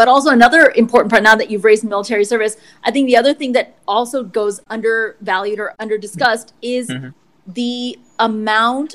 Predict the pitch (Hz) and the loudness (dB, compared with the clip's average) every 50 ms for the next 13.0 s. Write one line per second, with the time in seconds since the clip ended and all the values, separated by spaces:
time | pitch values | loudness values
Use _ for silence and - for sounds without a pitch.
0 | - - 233 226 226 _ 247 247 240 240 285 269 269 269 - 311 294 294 294 294 | -10 -10 -10 -10 -8 _ -10 -10 -6 -4 -4 -4 -4 -4 -6 -6 -6 -6 -6 -8
1 | 285 - - _ _ 202 202 214 196 - - - - 208 214 - - - 240 226 | -10 -12 -16 _ _ -4 -4 -4 -4 -10 -12 -4 -4 -4 -4 -4 -2 -2 0 0
2 | 220 220 - 233 202 208 254 254 - - 262 247 233 254 254 254 - 302 320 403 | 0 -4 -4 -2 0 0 0 -2 -4 -6 -6 -4 0 -2 -2 -2 -2 -8 -8 -8
3 | 453 - - _ _ _ _ _ _ _ - 120 113 113 - _ - - 262 254 | -12 -14 -16 _ _ _ _ _ _ _ 0 0 0 0 -2 _ -8 -6 -6 -4
4 | 254 240 226 240 240 233 262 277 294 - 262 254 269 247 254 247 247 262 262 - | -4 -4 -4 -4 -4 -4 -4 -6 -6 -6 -6 -6 -6 -4 -6 -6 -6 -8 -8 -8
5 | 294 285 269 269 277 285 294 285 - - - 254 240 247 254 254 247 202 190 233 | -8 -6 -4 -4 -6 -6 -10 -14 -18 -10 -2 -2 0 0 -2 -6 -10 -2 -2 0
6 | 233 233 - - 220 226 226 214 - 247 254 277 294 - 190 135 - _ - - | 0 0 -4 -6 -6 -6 -6 -6 -6 -6 -6 -6 -6 -8 -8 -10 -10 _ -20 -20
7 | _ - 131 123 117 120 _ _ _ - 214 220 330 311 - _ _ _ _ _ | _ 2 2 2 2 2 _ _ _ -4 -2 -2 -2 -4 -8 _ _ _ _ _
8 | _ _ _ 214 226 233 240 233 240 226 226 226 226 208 - _ _ - 165 - | _ _ _ -4 -2 -2 -2 0 2 2 2 2 0 -2 -8 _ _ -12 -12 -8
9 | - 247 240 - 247 247 _ 320 330 320 320 - _ - 320 - - _ _ 233 | -6 -6 -4 -4 -6 -10 _ -6 -4 -4 -6 -8 _ -8 -8 -8 -8 _ _ -12
10 | 233 - 247 226 196 240 233 240 240 240 285 277 349 262 247 202 214 214 214 233 | -10 -10 -12 -6 -2 0 0 0 0 -2 -4 -4 0 0 0 0 0 -4 -2 -2
11 | 226 214 208 233 240 208 190 196 - - 208 202 226 254 - 233 214 226 208 - | -4 -4 -2 -2 -2 -2 -2 -4 -6 -6 -6 -6 -6 -8 -10 -10 -12 -12 -12 -10
12 | 254 233 220 226 226 233 - - _ 226 208 214 - 226 196 214 214 - - | -10 -6 -4 -2 -4 -4 -4 -6 _ -8 -8 -6 -6 -4 -4 -4 -4 -4 -8